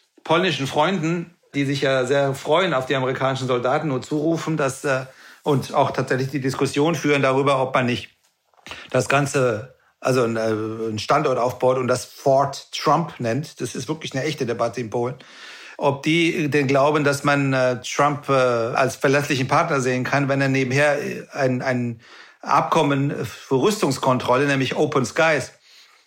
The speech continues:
aufkündigt, wovon Polen in erster Linie bisher profitiert hat, wenn es darum ging zu tracken,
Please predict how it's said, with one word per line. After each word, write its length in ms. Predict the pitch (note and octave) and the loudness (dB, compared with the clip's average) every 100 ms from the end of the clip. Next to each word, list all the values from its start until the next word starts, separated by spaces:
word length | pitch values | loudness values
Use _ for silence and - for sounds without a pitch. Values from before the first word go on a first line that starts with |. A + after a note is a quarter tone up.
| _ | _
aufkündigt, 840 | D#3+ G#3 - - C3+ C#3 E3 - - | 2 2 2 0 2 2 0 -4 -2
wovon 460 | D3 C3+ D#3+ D#3+ D#3 | 0 2 2 2 0
Polen 340 | F3+ A#3 E3+ | 2 2 2
in 100 | B2 | 0
erster 280 | A#2+ A#2+ B2+ | 0 -2 -2
Linie 240 | A#2 A#2 | 0 -2
bisher 220 | A2 G#2+ A2 | -2 -4 -4
profitiert 540 | A2+ G#2 G2+ A#2+ A#2 | -6 -8 -6 -4 -2
hat, 200 | C#3 C#3 | -2 -2
wenn 100 | B2+ | -4
es 80 | B2 | -4
darum 240 | C3 B2 | -2 -2
ging 180 | B2+ B2 | -4 -6
zu 160 | - A#2+ | -6 -8
tracken, 480 | - C3 B2+ C3+ | -2 0 0 -6